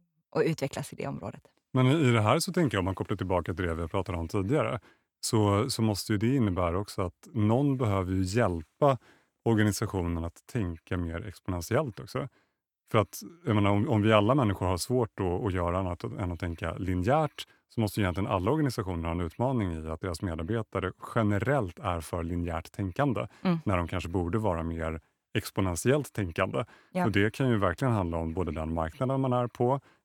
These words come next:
Speaker 2: eh, hur ens produktområde, liksom den,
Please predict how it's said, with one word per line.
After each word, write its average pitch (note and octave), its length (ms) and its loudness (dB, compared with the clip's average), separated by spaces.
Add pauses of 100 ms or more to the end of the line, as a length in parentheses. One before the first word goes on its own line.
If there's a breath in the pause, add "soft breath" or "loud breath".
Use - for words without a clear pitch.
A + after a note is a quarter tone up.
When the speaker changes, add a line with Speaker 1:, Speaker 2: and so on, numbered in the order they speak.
(120)
Speaker 2:
eh, E2+ 260 -2
hur F#2 320 -2
ens E2 220 -4
produktområde, F#2 840 -4
liksom F#2 400 -6
den, E2+ 360 -6